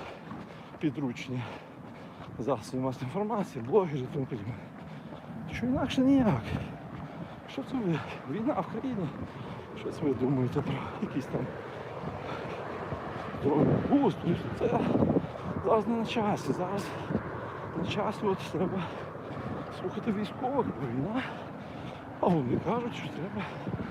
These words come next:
якусь там кількість загнати в армію. Значить, вони собі знають, виконуйте. Відповідно, від політичного керівництва йде одобрямс, що так, треба загнати таку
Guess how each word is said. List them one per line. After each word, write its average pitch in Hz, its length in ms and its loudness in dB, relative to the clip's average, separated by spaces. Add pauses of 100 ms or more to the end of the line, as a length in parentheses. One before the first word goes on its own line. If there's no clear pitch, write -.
(460)
якусь - 160 4
там - 200 4 (100)
кількість - 300 2
загнати 190 400 2
в 214 100 2
армію. - 360 6
Значить, - 320 4 (720)
вони 135 200 4
собі - 240 2
знають, 254 580 2
виконуйте. - 600 2 (920)
Відповідно, 240 560 2 (1040)
від 170 120 0
політичного 240 580 0
керівництва 208 520 2 (880)
йде 165 240 4
одобрямс, 202 600 4 (220)
що - 160 -2 (840)
так, 269 200 2 (140)
треба 196 320 2 (1120)
загнати 147 480 0
таку 143 160 -2